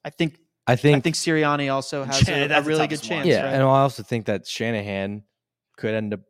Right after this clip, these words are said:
Speaker 2: winning it as well. I mean, he had
Speaker 3: He was my pick
Speaker 2: three,
Speaker 3: last week.
Speaker 2: two quarterback injuries.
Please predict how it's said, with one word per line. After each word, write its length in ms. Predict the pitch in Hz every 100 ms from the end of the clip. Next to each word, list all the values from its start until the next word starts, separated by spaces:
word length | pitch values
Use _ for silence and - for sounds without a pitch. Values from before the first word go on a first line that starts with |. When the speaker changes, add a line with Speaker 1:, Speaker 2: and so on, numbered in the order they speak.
| _
Speaker 2:
winning 220 | 107 110
it 80 | 110
as 120 | 107
well. 160 | 104 120
I 80 | 90
mean, 180 | 95
he 180 | 92 101
had 140 | 98 98
Speaker 3:
He 60 |
was 120 | 131
my 60 | 117
pick 100 | 110
Speaker 2:
three, 180 | 113 120
Speaker 3:
last 260 | 87 85 -
week. 120 | 85
Speaker 2:
two 140 | 143
quarterback 380 | 127 143 120 92
injuries. 500 | 98 87 85 85 -